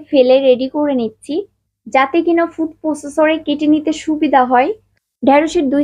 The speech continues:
সাইড থেকে ফেলে ঠিক এইভাবে সব ঢেঁড়সগুলাই এখন কেটে নিব। আজকে আমি এই ব্লেডটা দিয়ে ঢেঁড়সগুলা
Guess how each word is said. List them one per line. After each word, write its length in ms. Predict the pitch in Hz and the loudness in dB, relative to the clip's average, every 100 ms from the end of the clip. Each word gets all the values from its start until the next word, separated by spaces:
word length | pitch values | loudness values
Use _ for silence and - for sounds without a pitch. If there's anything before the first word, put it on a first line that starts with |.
| 294 | 2
সাইড 160 | 302 302 | 0 0
থেকে 160 | 320 330 330 | -4 -4 -2
ফেলে 220 | 285 285 294 | 2 2 2
ঠিক 140 | 330 330 - | -4 -2 2
এইভাবে 360 | 262 269 269 302 | 2 2 0 0
সব 200 | 302 254 240 | 0 0 2
ঢেঁড়সগুলাই 520 | 254 262 247 285 285 269 | 0 0 -2 0 2 2
এখন 180 | 262 294 277 | 0 -2 0
কেটে 220 | 247 269 262 | 0 0 0
নিব। 140 | 226 233 294 - _ _ _ _ _ _ _ _ _ _ - | 2 2 0 -4 _ _ _ _ _ _ _ _ _ _ -4
আজকে 280 | 240 - 320 | -4 0 2
আমি 120 | 302 302 | 4 4
এই 80 | 285 247 | 2 4
ব্লেডটা 340 | 262 269 285 277 | 2 2 0 -2
দিয়ে 120 | 285 262 | -2 0
ঢেঁড়সগুলা 480 | 240 254 277 285 | 2 0 0 -2